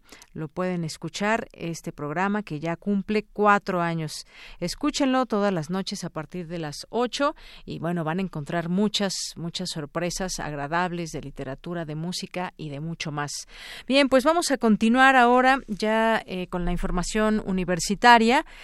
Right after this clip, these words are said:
En la, en el antiguo Palacio de Medicina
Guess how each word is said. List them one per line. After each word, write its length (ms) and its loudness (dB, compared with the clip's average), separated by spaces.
En 140 -2
la, 120 0
en 140 -2
el 120 0
antiguo 320 0
Palacio 480 0
de 240 0
Medicina 680 0